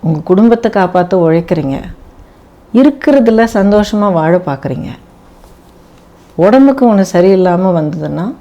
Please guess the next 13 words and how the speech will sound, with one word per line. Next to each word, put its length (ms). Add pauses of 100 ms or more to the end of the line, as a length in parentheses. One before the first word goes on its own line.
(400)
அது 360
பாதுகாக்கிறதுக்கு, 760
அதுக்கான 460
ஒரு 220
ட்ரீட்மெண்ட் 360
எடுத்துக்கிறதுக்கு 600
ஒரு 220
நியாயமான 640
இடம் 340
வந்து 280
அம்மா 240
ஏற்படுத்தி 480
குடுத்-, 360